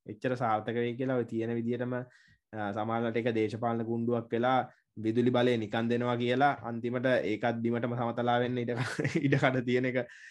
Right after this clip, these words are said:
බොහොම, බොහොම වැඩි. නමුත්, අ, ඉතින් ඒක තමයි. නමුත් ඒ, ඒවට මේ කැපිටල් ඉන්වෙස්ට්මන්ට් එක වැඩි. ඉතින් ඒක තමයි එක, එකක්. දැන් මම හිතන්නේ නම් ඔය, ඒ කියන්නේ ඇත්තටම සස්ටේනබල් එනර්ජි වලට යනවා නම් ලෝකේ මේ නියුක්ලියර් එනර්ජි වලට පැත්තට හැද-, හැරුණොත් හොඳයි කියලා මම හිතනවා.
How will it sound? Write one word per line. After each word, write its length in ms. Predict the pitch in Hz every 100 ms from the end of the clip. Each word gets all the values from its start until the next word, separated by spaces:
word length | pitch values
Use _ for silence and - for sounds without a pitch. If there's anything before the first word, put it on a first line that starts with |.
| -
බොහොම, 340 | 123 123 127
බොහොම 300 | 120 127 127
වැඩි. 280 | 117 165 160 - _ _ _ -
නමුත්, 360 | 131 170 190 160
අ, 120 | 139 123
ඉතින් 200 | 120 143
ඒක 100 | 143
තමයි. 240 | 160 120 107
නමුත් 340 | 117 135 165 139
ඒ, 140 | 131
ඒවට 320 | 131 156 160
මේ 140 | 131 113
කැපිටල් 340 | 104 131 170
ඉන්වෙස්ට්මන්ට් 460 | 165 165 160 156 180
එක 80 | 170
වැඩි. 240 | 139 107
ඉතින් 240 | - 117 110
ඒක 80 | 120
තමයි 300 | 127 151 123
එක, 160 | 110 -
එකක්. 220 | 110 131 117
දැන් 200 | 104 101
මම 180 | 107
හිතන්නේ 420 | 131 135 139 135 139
නම් 200 | 151 143
ඔය, 120 | 123
ඒ 220 | 85 98
කියන්නේ 260 | 101 92 -
ඇත්තටම 480 | 98 - - 127 135
සස්ටේනබල් 680 | 107 98 131 127 135 139 135
එනර්ජි 320 | 135 135 135
වලට 240 | 135 131 131
යනවා 260 | 123 127
නම් 220 | 143 165 170 _ _ _ _
ලෝකේ 480 | 107 117 120 151 139
මේ 180 | 113 104
නියුක්ලියර් 460 | 107 110 135 139 135
එනර්ජි 260 | 135 135
වලට 200 | 139 139
පැත්තට 280 | 135 131 135
හැද-, 240 | 127 123 123
හැරුණොත් 440 | 120 120 131 143 -
හොඳයි 400 | 113 117 156 151
කියලා 180 | 156 151
මම 160 | 151
හිතනවා. 380 | 151 156 190